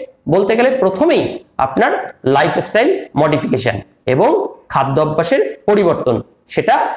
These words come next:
আমরা, আহ, বলছি যে আপনি যা আপনার, এবং ওয়েট লস, খুব important weight loss। হ্যাঁ,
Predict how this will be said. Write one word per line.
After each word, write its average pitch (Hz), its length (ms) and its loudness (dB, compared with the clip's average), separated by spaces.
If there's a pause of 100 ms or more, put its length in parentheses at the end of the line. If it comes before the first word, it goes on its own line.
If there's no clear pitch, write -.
(140)
আমরা, 160 300 4
আহ, - 720 -2
বলছি 196 260 2
যে - 400 -2 (100)
আপনি - 420 -2
যা 220 180 2
আপনার, 233 400 0
এবং 240 240 2
ওয়েট 220 300 2
লস, - 420 -6 (140)
খুব 202 180 0
important 151 540 0
weight 165 240 0
loss। 104 240 -4 (440)
হ্যাঁ, 135 500 0